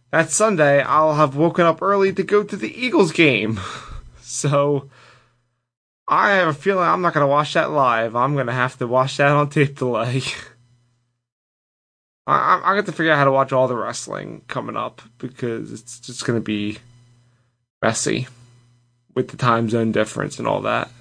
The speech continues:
But it'll be an experience. It's my first time over there, like I said. So remember to follow me on Instagram at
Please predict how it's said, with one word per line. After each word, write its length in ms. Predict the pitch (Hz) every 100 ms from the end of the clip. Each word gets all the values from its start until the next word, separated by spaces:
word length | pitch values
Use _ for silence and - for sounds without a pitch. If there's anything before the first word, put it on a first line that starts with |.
| - - _ _ _
But 100 | -
it'll 100 | 269
be 100 | 269
an 80 | 294
experience. 540 | 285 - 240 262 208 151
It's 140 | -
my 120 | 190
first 380 | 185 - 202 196
time 180 | 196 196
over 300 | 202 190 165
there, 240 | 139 127
like 200 | 123 127
I 60 | 127
said. 420 | - 135 147 165 - _ _ _ _
So 440 | _ 127 123 135 135 _ _ _ _ _ _ _ _ -
remember 420 | 143 165 165 165
to 180 | 156 147 - _ _ _ _ _ _
follow 240 | 151 160
me 140 | 160 156
on 140 | 143
Instagram 680 | 156 151 147 135 131 131 123
at 260 | 127 127